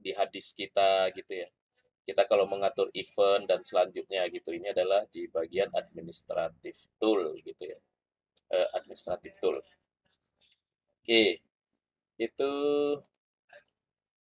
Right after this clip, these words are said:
bagian kontrol panel ya.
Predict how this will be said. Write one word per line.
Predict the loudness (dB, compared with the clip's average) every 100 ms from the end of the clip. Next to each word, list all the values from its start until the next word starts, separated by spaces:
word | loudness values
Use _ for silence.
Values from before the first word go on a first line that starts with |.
| _ -20 _ _ 2
bagian | 4 10 8 8 -4 -20 _ _
kontrol | 2 6 6 6
panel | 6 4 2
ya. | -4